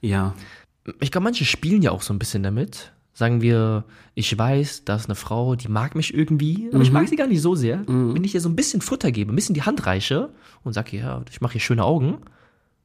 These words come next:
Speaker 2: obwohl's eigentlich
Speaker 1: Obwohl
Speaker 2: nichts ist, aber ich mach das vielleicht, um mich besser zu fühlen.
Speaker 1: Richtig.
Speaker 2: Das ist zum Scheitern verurteilt.
Speaker 1: Ja, ja.
Speaker 2: Und ich spiele auch mit ihren Gefühlen.
Speaker 1: Ja, ja.
Speaker 2: Und vielleicht wurde auch hier mit Frank Oceans Gefühlen gespielt. Und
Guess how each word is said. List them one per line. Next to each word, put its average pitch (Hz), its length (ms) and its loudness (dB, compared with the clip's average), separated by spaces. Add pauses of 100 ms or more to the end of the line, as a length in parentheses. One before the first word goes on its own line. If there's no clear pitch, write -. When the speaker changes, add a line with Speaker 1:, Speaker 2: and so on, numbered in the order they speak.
(200)
Speaker 2:
obwohl's 147 520 0
eigentlich 302 520 6
Speaker 1:
Obwohl - 180 6
Speaker 2:
nichts 220 260 2
ist, - 80 -12
aber 135 100 2
ich 143 120 2
mach 202 100 2
das - 120 -6
vielleicht, 165 180 2
um 151 60 2
mich 127 120 0
besser 175 220 0
zu - 100 -2
fühlen. 110 320 2
Speaker 1:
Richtig. 101 300 -4 (300)
Speaker 2:
Das - 140 -12
ist - 140 -6
zum 180 140 -4
Scheitern - 400 0
verurteilt. 90 560 -4
Speaker 1:
Ja, 98 160 2
ja. 82 120 0
Speaker 2:
Und 123 120 4
ich - 80 2
spiele 196 240 0
auch 160 60 0
mit 131 120 0
ihren 180 160 2
Gefühlen. 117 560 0
Speaker 1:
Ja, 101 220 0 (260)
ja. 92 200 -4 (100)
Speaker 2:
Und 113 100 0
vielleicht - 300 -2
wurde - 100 2
auch 208 40 2
hier 208 100 0
mit 175 80 -2
Frank - 240 -4
Oceans - 260 -4
Gefühlen 104 280 -4
gespielt. 82 420 -6 (960)
Und - 300 -2